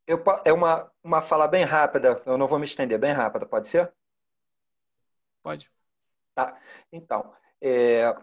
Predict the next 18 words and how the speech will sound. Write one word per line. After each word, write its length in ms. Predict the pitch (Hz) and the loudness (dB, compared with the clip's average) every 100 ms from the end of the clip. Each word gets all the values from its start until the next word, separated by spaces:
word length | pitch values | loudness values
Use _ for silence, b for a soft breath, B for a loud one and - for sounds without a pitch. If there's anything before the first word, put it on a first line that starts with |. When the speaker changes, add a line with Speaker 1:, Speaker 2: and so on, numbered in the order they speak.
| - | -4
Speaker 1:
quando 180 | 185 | 0
a 40 | 214 | 0
gente 420 | 208 196 180 - | -2 -6 -8 -10
faz, 300 | _ 156 143 | _ 0 2
eu 80 | 143 | 0
vou 280 | 143 147 139 | -2 0 2
já 160 | 135 139 | 2 -2
pular 340 | - 120 123 | -2 -2 0
um 80 | 127 | 0
pouco 320 | - 139 135 | -2 -6 -6
e 200 | 127 123 | -8 -8
depois 300 | 117 - 117 | -10 -8 -8
vem 100 | 123 | -8
as 100 | 110 | -8
outras 220 | 110 117 | -8 -12
perguntas, 560 | - 104 98 123 120 104 | -16 -18 -14 -14 -12 -8
né? 180 | 117 120 b b _ | -8 -10 b b _
É, 120 | 113 | -2